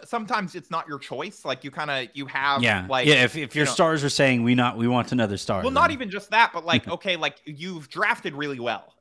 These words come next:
Speaker 1: and you
Speaker 2: Yeah.
Speaker 1: have, like, three guys
Speaker 2: Phoenix.
Speaker 1: that you wanna pay the max to, you know?
Speaker 2: Yeah.
Speaker 1: Like, stuff like that. Like, there's different situations where it, it just sort of depends on your team situation.
Speaker 2: Yeah. Yeah, it's interesting. I'm, I'm really curious about this. This is something I'm probably gonna talk to Aaron about tomorrow,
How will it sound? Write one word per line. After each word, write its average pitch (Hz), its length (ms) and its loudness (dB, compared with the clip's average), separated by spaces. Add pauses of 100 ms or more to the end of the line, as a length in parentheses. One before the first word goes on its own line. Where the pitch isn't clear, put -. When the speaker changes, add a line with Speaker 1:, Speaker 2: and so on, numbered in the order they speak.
Speaker 1:
and 180 100 -2
you 208 80 4
Speaker 2:
Yeah. 190 80 4
Speaker 1:
have, 175 160 -2
like, 160 160 -4
three 214 300 -10
guys 196 200 6
Speaker 2:
Phoenix. 151 300 2
Speaker 1:
that 156 80 -6
you 160 60 -2
wanna 170 140 -4
pay 175 140 -10
the 175 100 -10
max 202 300 -8
to, 95 240 -10 (200)
you 160 120 -6
know? 147 160 2
Speaker 2:
Yeah. 98 180 2 (100)
Speaker 1:
Like, 151 220 0
stuff 214 260 -10
like 175 160 -6
that. 175 260 0
Like, 170 140 -6
there's 240 240 -4
different 202 340 -8
situations 147 720 -12
where 117 180 -6
it, 143 160 -8
it 190 120 -6
just 262 200 -14
sort 208 160 -6
of 156 80 -12
depends 147 340 -12
on 127 140 -8
your 117 80 -12
team 120 260 -16
situation. 101 640 -18 (440)
Speaker 2:
Yeah. 98 180 -4 (1040)
Yeah, 139 100 2
it's 151 120 -2
interesting. 123 500 -2
I'm, 147 240 -2
I'm 160 160 2
really 190 200 4
curious 156 440 -2
about 120 280 -2
this. 120 160 -4
This 202 100 -4
is 95 100 -2
something 165 420 -2
I'm 139 100 0
probably 131 260 2
gonna 117 120 0
talk 107 220 0
to 98 100 -10
Aaron 107 220 2
about 92 260 -6
tomorrow, 95 460 -6